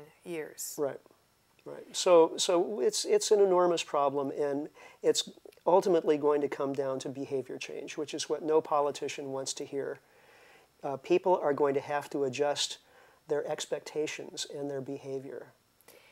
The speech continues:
Speaker 1: That's, you know, when I, when I talk about this with folks and say, it's, it's relatively simple to conserve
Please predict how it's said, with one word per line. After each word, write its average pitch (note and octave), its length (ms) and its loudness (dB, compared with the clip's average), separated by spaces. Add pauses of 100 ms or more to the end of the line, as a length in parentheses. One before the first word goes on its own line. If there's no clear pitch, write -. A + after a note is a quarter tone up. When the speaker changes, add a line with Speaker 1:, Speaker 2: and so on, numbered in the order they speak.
(300)
Speaker 1:
That's, B3 500 -2 (280)
you A#3+ 140 -8
know, A3 120 -4
when A3 160 2
I, G#3+ 200 2
when A3 180 -2
I A3 100 0
talk D4+ 280 0
about G#3 260 4
this G#3+ 220 -4
with G#3 100 -4
folks F#3+ 400 -2
and G3+ 80 -10
say, F#3 380 -4 (640)
it's, - 240 -4 (100)
it's - 340 -4
relatively B3+ 520 8
simple C#4 360 0
to - 100 -12
conserve E3 600 2